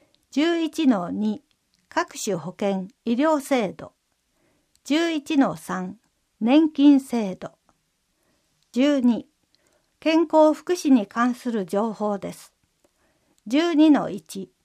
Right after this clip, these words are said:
母子保険。十二の二、健康づくり。十二の三、高齢者福祉。十二の四、障害者福祉。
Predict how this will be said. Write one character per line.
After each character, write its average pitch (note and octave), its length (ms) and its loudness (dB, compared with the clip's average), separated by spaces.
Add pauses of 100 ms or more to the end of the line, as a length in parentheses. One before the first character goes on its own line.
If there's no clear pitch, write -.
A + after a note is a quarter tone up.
(340)
母 C#4+ 140 0
子 - 200 -8
保 F3 160 -14
険。 E3+ 380 -10 (640)
十 D#4 320 0
二 D4 180 8
の F#3 240 2
二、 G3 300 -6 (440)
健 D#4 260 4
康 C#4 340 0
づ A#3+ 140 -6
く F3 160 -10
り。 - 180 -18 (720)
十 D#4+ 300 0
二 D4+ 180 6
の E3+ 180 0
三、 F3 420 -12 (460)
高 E4 260 2
齢 D4 260 2
者 C4+ 160 -2
福 - 240 -10
祉。 - 240 -14 (800)
十 D#4 300 0
二 D4 180 6
の F#3 200 0
四、 G3+ 360 -6 (440)
障 D#4 400 0
害 C#4+ 200 0
者 C4+ 180 -4
福 - 240 -12
祉。 - 300 -16